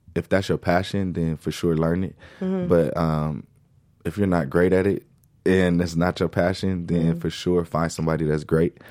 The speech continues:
Speaker 2: Okay.
Speaker 1: and incorporate that into your production because you're still a producer, so you can enlist people to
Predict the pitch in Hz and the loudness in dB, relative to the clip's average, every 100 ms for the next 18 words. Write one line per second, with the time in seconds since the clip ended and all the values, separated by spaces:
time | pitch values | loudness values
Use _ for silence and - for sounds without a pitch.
0 | - 175 160 151 147 85 82 - - _ | -8 -8 -8 -10 -4 -2 0 -4 -10 _
1 | - - 92 90 90 85 82 80 - 76 | -20 -8 -6 0 0 2 0 0 -2 -4
2 | - - 78 80 76 78 76 104 104 - | -4 -10 -10 -6 -6 -6 -2 -2 -2 -8
3 | - - 78 80 85 76 76 80 85 - | -12 -8 -8 -6 -6 -6 -6 -4 -4 -4
4 | 71 76 78 82 - 78 76 - - 76 | -8 -8 -6 -6 -6 -4 -4 -6 -12 -12
5 | 82 82 78 76 | -10 -10 -8 -10